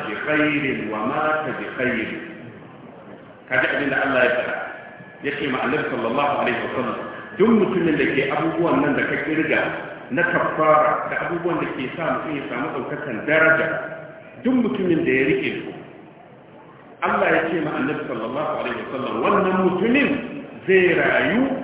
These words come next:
tare da alkhairi, kuma zai mutu mutuwa ta alkhairi. Wa kana min khati'atihi,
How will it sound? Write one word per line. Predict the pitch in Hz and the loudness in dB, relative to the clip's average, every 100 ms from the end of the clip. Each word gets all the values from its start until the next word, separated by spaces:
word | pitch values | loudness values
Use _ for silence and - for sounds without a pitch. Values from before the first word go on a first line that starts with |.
| - - - - | -8 -12 -16 -18
tare | - 127 147 151 | -10 -6 -4 -2
da | |
alkhairi, | 131 110 - 113 87 82 - - - - | -4 -6 -6 -6 -6 -10 -16 -18 -20 -6
kuma | 180 185 190 - | 0 4 6 6
zai | 226 190 | 6 6
mutu | 202 - - - - - | 0 -2 -6 -10 -14 -10
mutuwa | 160 160 156 - | -8 -6 -6 -6
ta | - - | -6 -8
alkhairi. | - 113 - - - 123 123 - - - - - | -8 -6 -6 -8 -14 -16 -16 -18 -20 -20 -20 -16
Wa | 123 143 147 147 | -6 -2 0 0
kana | 220 247 240 214 202 | 2 4 4 2 2
min | 208 202 - | 0 0 -2
khati'atihi, | 180 180 175 160 196 208 202 - - | -2 -2 -4 -4 -2 -2 -4 -8 -12